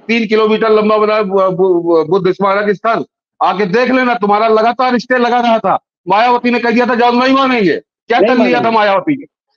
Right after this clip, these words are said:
Speaker 1: क्या
Speaker 2: हम्म।
Speaker 1: कर लिया था मायावती का? वो तो हजारों करोड़ की पूरा स्मारक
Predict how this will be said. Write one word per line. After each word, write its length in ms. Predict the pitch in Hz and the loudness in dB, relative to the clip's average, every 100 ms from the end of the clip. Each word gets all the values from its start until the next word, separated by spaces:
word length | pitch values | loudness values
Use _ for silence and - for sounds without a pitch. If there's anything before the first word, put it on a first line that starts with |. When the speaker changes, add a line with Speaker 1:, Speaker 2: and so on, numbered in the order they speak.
| _ - | _ -2
Speaker 1:
क्या 100 | 240 | 0
Speaker 2:
हम्म। 100 | 294 | 2
Speaker 1:
कर 160 | 262 | 2
लिया 200 | 254 247 | 2 2
था 120 | 226 233 | 0 0
मायावती 420 | 233 233 202 208 | 2 0 0 0
का? 100 | 185 | 0
वो 100 | 202 | 0
तो 340 | 254 269 - _ _ _ - 147 | 2 0 -2 _ _ _ -10 -6
हजारों 380 | 147 185 233 240 | -2 0 0 0
करोड़ 320 | 220 220 233 | 0 0 0
की 200 | 226 262 | -2 -4
पूरा 400 | 240 214 247 247 202 | 0 2 2 0 -2
स्मारक 380 | 185 190 233 | 0 0 -2